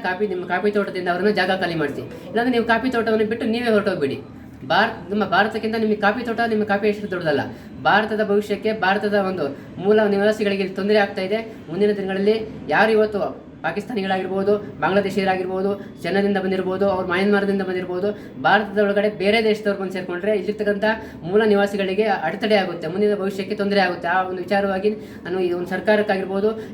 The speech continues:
ಜನಪ್ರತಿನಿಧಿಗಳಾಗಿರ್ಬೋದು, ಹಾಗೆ ಕಾಫಿ ಎಸ್ಟೇಟ್ ಮಾಲೀಕರುಗಳಿಗೆ, ಮಾಲೀಕರುಗಳಿಗೆ ಆಗಿರ್ಬೋದು ಒಂದು ಎಚ್ಚರಿಕೆ ಕೊಡ್ತಾ ಇದ್ದೀನಿ. ಮರ್ಯಾದೆಯಿಂದ ಈ ಕ್ಷಣದಲ್ಲೇ, ಈ ಕೂಡಲೇ ಯಾರಿವತ್ತು ನಮ್ಮ ಭಾರತದಲ್ಲಿ, ನಮ್ಮ ಭಾರತದ ದಾಖಲೆ ಇಟ್ಕೊಂಡು ಅವ್ರ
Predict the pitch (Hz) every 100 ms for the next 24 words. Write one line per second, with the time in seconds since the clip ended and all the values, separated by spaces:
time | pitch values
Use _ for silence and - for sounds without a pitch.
0 | 160 196 202 196 196 185 180 170 165 175
1 | 175 180 190 190 160 - - 160 165 196
2 | - 175 180 202 196 185 180 165 147 139
3 | 165 190 190 185 175 165 165 165 196 180
4 | 160 196 196 190 165 165 165 170 196 -
5 | - - 147 196 214 202 190 185 202 208
6 | - - - - - 220 262 254 208 202
7 | 165 196 214 214 208 226 233 - - 156
8 | 190 208 208 208 226 214 190 180 170 196
9 | 196 196 202 220 - - - - - 165
10 | 190 165 175 202 208 196 175 190 214 202
11 | 202 190 156 - - - - 156